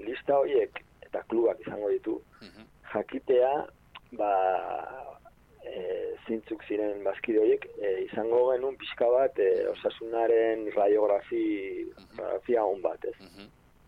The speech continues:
Speaker 2: Mhm.
Speaker 1: Izango bagenu,
Speaker 2: Mhm.
Speaker 1: lista horiek.
Speaker 2: Mhm. Eta, bueno, eh, bueno, lan mardul horrek, egindako ikerketa lan mardul horrek, eh, zuk esan bezala, txalapartarekin editatu duzue, non topatu daiteke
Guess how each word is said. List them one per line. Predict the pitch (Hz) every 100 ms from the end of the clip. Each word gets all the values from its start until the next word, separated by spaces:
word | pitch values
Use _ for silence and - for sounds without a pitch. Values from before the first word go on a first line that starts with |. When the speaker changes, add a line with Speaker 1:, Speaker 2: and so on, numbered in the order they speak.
| -
Speaker 2:
Mhm. | 90 113 _ _ - - - - -
Speaker 1:
Izango | 107 113 117
bagenu, | 98 98 92 -
Speaker 2:
Mhm. | 101 -
Speaker 1:
lista | 95 -
horiek. | 92 90 - - _
Speaker 2:
Mhm. | 98 - _ _ _ _ _ _ _ _ _ _ _ _
Eta, | 101 98
bueno, | 98 104 90 85
eh, | 92 90 87 85 85 85
bueno, | 87 92
lan | 90 92
mardul | 95 95 92 98
horrek, | 92 101 -
egindako | 92 95 87 95
ikerketa | 87 104 - 95 95 92 90 90
lan | 90 92
mardul | 92 90 92
horrek, | 90 95 104 - - - - -
eh, | 87 85 85
zuk | - 95 92
esan | - 95
bezala, | 87 92 95
txalapartarekin | - 92 92 90 95 - - 92 92 90
editatu | 98 95 92 - 92
duzue, | 87 110 117
non | 98 110 104 -
topatu | 95 - -
daiteke | 95 90 98 - 92 90